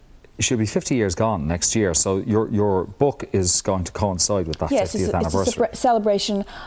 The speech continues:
Speaker 2: of her life.
Speaker 1: Yeah. Why do you think there's still so much magic about it?
Speaker 2: Well, there's a mythology.
Speaker 1: Mm-hmm.
Speaker 2: And the mythology, you can't put,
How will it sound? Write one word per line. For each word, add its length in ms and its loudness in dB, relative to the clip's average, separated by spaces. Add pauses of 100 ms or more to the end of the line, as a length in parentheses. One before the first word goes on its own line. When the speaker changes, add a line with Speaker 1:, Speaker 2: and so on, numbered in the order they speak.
(160)
Speaker 2:
of 180 2
her 80 0
life. 480 -2
Speaker 1:
Yeah. 120 0 (180)
Why 140 2
do 120 -2
you 60 4
think 280 0
there's 120 2
still 240 0
so 180 -2
much 220 -4
magic 380 0
about 260 -8
it? 220 -14 (340)
Speaker 2:
Well, 320 2
there's 240 2
a 40 2
mythology. 760 0 (260)
Speaker 1:
Mm-hmm. 200 -2 (500)
Speaker 2:
And 140 0
the 40 0
mythology, 680 2
you 240 0
can't 280 -2
put, 280 -6